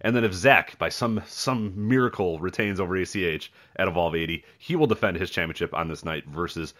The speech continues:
Mark Haskins. And then, of course, as you mentioned, um, we have the inaugural W W N Championship, John Davis versus Drew Galloway versus Pero versus Matt Riddle versus Tracy Williams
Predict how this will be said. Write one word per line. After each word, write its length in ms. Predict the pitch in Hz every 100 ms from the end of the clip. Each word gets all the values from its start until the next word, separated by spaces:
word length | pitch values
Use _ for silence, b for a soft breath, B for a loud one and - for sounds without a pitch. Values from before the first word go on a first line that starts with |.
| b
Mark 240 | 87 90 -
Haskins. 480 | 90 - - 87 85
And 80 |
then, 60 | 87
of 80 | 80
course, 240 | 90 -
as 100 | 78
you 60 | 95
mentioned, 480 | 82 78 78 78 80
um, 300 | 76 76 76 b b
we 80 | 107
have 80 | 92
the 60 |
inaugural 340 | 101 95 92 90
W 180 | 90 87
W 120 | 82
N 80 | 80
Championship, 500 | 110 87 82 90 - b b
John 240 | 120 135 113
Davis 400 | 92 78 76 -
versus 300 | 90 87 73
Drew 180 | 98
Galloway 440 | 110 98 87 87 87
versus 340 | 78 82 76
Pero 440 | - 123 123 123 - b -
versus 200 | 76 78
Matt 180 | 107 127
Riddle 360 | 135 123 127 b b
versus 200 | 82 82
Tracy 320 | - 120 - 117
Williams 400 | 110 104 101